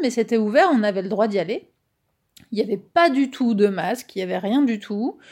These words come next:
Il y avait juste du gel, euh, à l'entrée, euh, à l'entrée des magasins. Mais depuis le tout début, nous, on a été, euh, assez libre, enfin, complètement libre, en fait, de, de se déplacer.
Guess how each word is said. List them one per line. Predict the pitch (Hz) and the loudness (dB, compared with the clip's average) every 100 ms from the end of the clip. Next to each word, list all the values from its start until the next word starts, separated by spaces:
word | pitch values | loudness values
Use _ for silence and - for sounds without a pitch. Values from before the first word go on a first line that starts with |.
| - - - | -20 -20 -4
Il | 208 | 0
y | |
avait | 185 196 | 2 2
juste | 226 226 | 2 0
du | 202 202 | 0 0
gel, | 196 202 190 208 208 | 2 2 4 4 2
euh, | 180 175 175 - 185 | 0 -2 -4 -8 -10
à | 208 | -8
l'entrée, | 185 180 202 226 202 202 | -6 -6 -8 -6 -4 -4
euh, | 185 | -6
à | 185 | -6
l'entrée | 208 196 - 220 | -6 -8 -4 -2
des | 208 | 0
magasins. | 202 185 180 185 277 - - - - | 0 -2 -2 -2 -6 -8 -20 -20 -4
Mais | 208 | 0
depuis | 202 220 - 294 | 2 2 2 2
le | 214 | 4
tout | 214 320 | 2 0
début, | 247 226 311 | 2 2 2
nous, | 311 | 4
on | 240 | 4
a | 214 | 4
été, | 202 208 - 262 277 | 2 0 -2 0 2
euh, | 226 208 196 - _ | 2 2 -2 -4 _
assez | - 233 - 226 | -4 -2 0 2
libre, | 208 269 240 | 4 4 4
enfin, | 214 196 180 - | 0 -2 -4 -4
complètement | 247 247 247 202 202 | -2 0 0 0 0
libre, | 269 285 185 | 2 2 0
en | 180 | -4
fait, | 202 202 | -4 -2
de, | 202 175 180 165 160 | -2 -2 -4 -4 -6
de | 175 220 | -6 -6
se | - | -4
déplacer. | 196 214 220 180 - - | -2 -2 -2 -4 -6 -12